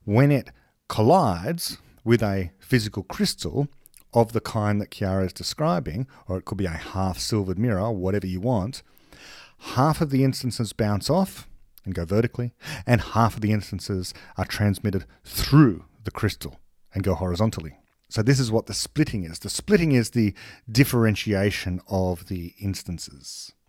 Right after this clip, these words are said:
Why does it happen? Because it's possible that it could happen. The laws of physics say that this is what happens. It's almost kind of like when people ask,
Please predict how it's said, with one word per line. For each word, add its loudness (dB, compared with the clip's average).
Why 2
does 4
it 2
happen? -2
Because -4
it's -10
possible 0
that -10
it -12
could -14
happen. -12
The -2
laws 8
of -2
physics -8
say 2
that -4
this -6
is -8
what -10
happens. -14
It's -2
almost 4
kind -2
of -4
like -4
when -2
people -8
ask, -8